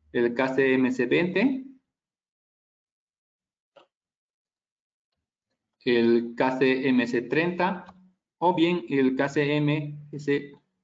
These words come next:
ochenta y cinco M. Todos estos, eh,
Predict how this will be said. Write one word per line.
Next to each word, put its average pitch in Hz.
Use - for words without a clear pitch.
ochenta 120
y -
cinco 143
M. 117
Todos 208
estos, 175
eh, 120